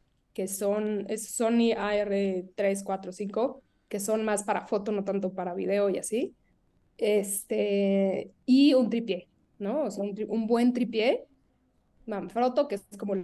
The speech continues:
la marca más comercial. ¿Y por qué me iría por marcas comerciales? Porque a la larga el, al tripié se le cayó el tornillito,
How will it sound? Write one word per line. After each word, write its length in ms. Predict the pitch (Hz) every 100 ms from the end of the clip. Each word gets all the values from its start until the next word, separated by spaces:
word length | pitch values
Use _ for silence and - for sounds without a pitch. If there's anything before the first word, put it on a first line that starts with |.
| - -
la 120 | 185
marca 600 | 196 196 202 196 180 185
más 180 | 202 196
comercial. 560 | 196 180 - 240 277 339
¿Y 240 | - 220
por 200 | 196 247
qué 120 | 247 262
me 100 | 294
iría 180 | 277
por 120 | 269 269
marcas 280 | 240 247
comerciales? 640 | - 185 185 233 233 269 -
Porque 260 | 196 196
a 20 |
la 120 | 202 202
larga 400 | 220 226 240 254
el, 180 | 202 - -
al 160 | 185
tripié 260 | 196 202 214
se 80 | 233
le 60 | 233
cayó 220 | 185 202
el 60 |
tornillito, 800 | 202 208 185 208 202 208 202 202